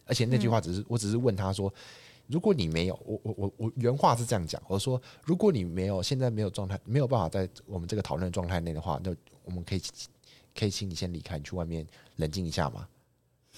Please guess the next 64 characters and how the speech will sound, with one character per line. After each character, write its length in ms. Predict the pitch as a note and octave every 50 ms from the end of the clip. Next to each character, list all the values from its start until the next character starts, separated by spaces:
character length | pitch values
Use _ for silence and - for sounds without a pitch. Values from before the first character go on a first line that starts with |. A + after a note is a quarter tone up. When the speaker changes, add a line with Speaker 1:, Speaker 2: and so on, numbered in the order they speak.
| - - - - - -
Speaker 1:
我 80 | - G#2
非 160 | - F#3+ G3+
常 180 | E3 D3+ C#3+
冷 160 | C#3 A#2 G2 F#2+
静 160 | A#2+ B2 A2
地 20 |
讲 120 | F#2 C#2+ E2
出 80 | F#2+
这 100 | F#2+ G2+
句 140 | E2+ F#2+ F2+
话， 220 | E2+ F2+ D2+ C#2 -
然 80 | F2+ G#2
后 80 | A2+
他 100 | A2 -
就 80 | A2+ A#2
开 100 | A2+ A2
始 60 | F#2
爆 160 | - - E2
炸 200 | D#2 - D2 A1+
了， 120 | G1+ - - _ _ _ _ _ _ _ _ _ _ _ _ _ _ -
他 120 | - G2+
就 60 | G2
爆 200 | F#2+ - F2+ E2
炸， 100 | E2 E2+
开 120 | E2+ - F2
始 60 | -
哭， 260 | - - - F#2 F2
然 80 | E2 F#2
后 60 | F#2
就 60 | F#2
说 220 | F2 G#2+ G#2+ A2+ - -
，“为 80 | B2+
什 80 | G#2 G2
么 60 | F2+
要 40 | F#2
对 100 | G2 G2
他 80 | F#2+
这 200 | F#2+ F2+ D#2+ -
么 80 | G2 F2+
严 180 | D#2 D#2 D#2+ D2+
厉 140 | F2+ F2+
什 120 | E2 - E2
么 80 | B1+ -
的？” 120 | - - -
但 120 | C3 A#2+
其 140 | G#2 - F#2
实 80 | F2+ F#2+
我 160 | F2 F2 E2
没 100 | E2 G2
有 100 | G#2 F#2
那 80 | E2+ E2+
个 80 | E2 D#2+
意 140 | - G2 F#2
思。 200 | - - - - - - _ _ _ _ _ _ _ _ -
Speaker 2:
嗯 220 | B3+ A3 G#3+ G#3
哼。 180 | G#3 G#3+ A3 C#4
Speaker 1:
所 160 | - F3+ E3+
以 40 | D#3
就 60 | D3+
会 120 | F#3 E3+ C#3+
觉 100 | - B2+
得 100 | B2+ B2
说， 120 | C3 C3
啊， 200 | - C#3 -